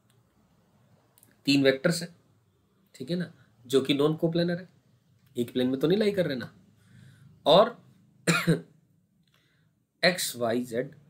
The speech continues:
उनका स्केलर मल्टीपल होता है। हमने वो स्टैंडर्ड हमने बात कर ली, हम ए बी सी कोई भी in general बात कर लेते हैं,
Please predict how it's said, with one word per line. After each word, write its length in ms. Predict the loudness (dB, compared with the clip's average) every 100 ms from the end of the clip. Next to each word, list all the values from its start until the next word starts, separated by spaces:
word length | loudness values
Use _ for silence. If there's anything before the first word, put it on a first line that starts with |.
| _
उनका 280 | -16 -4 -4 -4 -8
स्केलर 340 | -2 0 0
मल्टीपल 380 | -2 -4 -6 -8
होता 220 | -8 -14
है। 100 | -20 _ _ _ _ _ -6
हमने 460 | -2 0 0 -2 -6 _ _ _ _ 0
वो 100 | 0
स्टैंडर्ड 480 | 2 2 2 2 2
हमने 220 | 0 -4
बात 240 | -4 -4 -4
कर 100 | -6
ली, 180 | -6 -10 -16 _ _ _ -2
हम 180 | -2 2
ए 120 | 0
बी 180 | 0 -2
सी 200 | -4 -8
कोई 260 | -6 -4 -2
भी 200 | -4 -8 -4
in 180 | -2 -2
general 400 | -6 -6 -8 -8
बात 220 | -10 -12
कर 180 | -12 -8
लेते 300 | -8 -10 -14
हैं, 220 | -18 -20